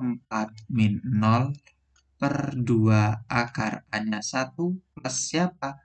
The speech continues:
Plus satu. Atau bisa kita tulis empat dibagi dua, dua tambah satu berarti tiga. Jawabannya D. Oke,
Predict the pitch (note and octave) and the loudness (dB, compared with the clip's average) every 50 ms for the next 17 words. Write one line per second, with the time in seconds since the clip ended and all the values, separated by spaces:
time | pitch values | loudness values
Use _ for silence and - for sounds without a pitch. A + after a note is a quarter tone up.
0 | _ _ _ _ _ _ _ _ _ _ _ _ _ A2+ A2 A2 A2 A2 - - | _ _ _ _ _ _ _ _ _ _ _ _ _ 0 2 2 2 0 -2 -8
1 | - - D#3 D3+ D3 - - - B2 A#2+ - - - C#3+ C3 B2+ B2+ B2+ A#2+ A#2+ | -8 -6 -6 -6 -6 -6 -6 -6 -4 -6 -8 -10 -10 -10 -6 -2 0 0 0 0
2 | A#2+ G#2+ - - E3 C3+ - A#2+ D3+ F#3+ F#3+ - - - _ _ _ _ _ _ | -2 -2 -2 -4 -4 -4 0 2 2 2 2 0 -6 -16 _ _ _ _ _ _
3 | _ _ _ _ _ _ _ B2 A#2 A#2+ B2 B2 B2 B2 - - - A#2+ A#2 A2+ | _ _ _ _ _ _ _ -6 -2 2 4 4 4 4 0 -4 -2 2 2 4
4 | A2 A2 G#2+ G#2+ G#2+ G#2+ G#2+ G#2 - G#2 G#2+ G#2 G2+ G2 - - A2 G#2+ G#2+ G#2+ | 6 6 6 6 4 4 2 0 0 0 0 0 0 -2 -4 -4 -2 0 2 2
5 | G#2+ A2 A2 E3 D#3 D3 D3 D3 - - D#3 D3 - B2+ A2+ - E2 F#2 F#2 G2+ | 2 2 0 -4 -6 -6 -6 -6 -8 -10 -10 -12 -12 -14 -16 -16 -14 -14 -10 -10
6 | G2+ - - _ - C3 E3 F#3 F#3 - _ _ _ _ _ _ _ _ _ _ | -10 -10 -10 _ -4 -2 -2 -2 -2 -6 _ _ _ _ _ _ _ _ _ _
7 | _ _ _ _ - - - - - - - _ _ _ _ _ _ _ _ _ | _ _ _ _ -10 -10 -10 -10 -12 -18 -20 _ _ _ _ _ _ _ _ _
8 | _ - - G2+ G2+ G2+ G2 - G2+ G2 G2+ B2 D#3+ F3+ F#3 - _ _ _ _ | _ -6 -4 -4 -2 -2 -2 0 0 2 2 2 2 0 -4 -6 _ _ _ _
9 | _ _ _ _ _ _ _ C#3+ - C3+ - - - - - - _ _ _ _ | _ _ _ _ _ _ _ -10 -4 -2 -2 -2 -2 -4 -10 -16 _ _ _ _
10 | _ _ _ _ _ _ _ _ _ _ _ _ _ - - G#2+ G2 G2+ G#2 - | _ _ _ _ _ _ _ _ _ _ _ _ _ -6 -4 -4 -4 -4 -6 -8
11 | - | -12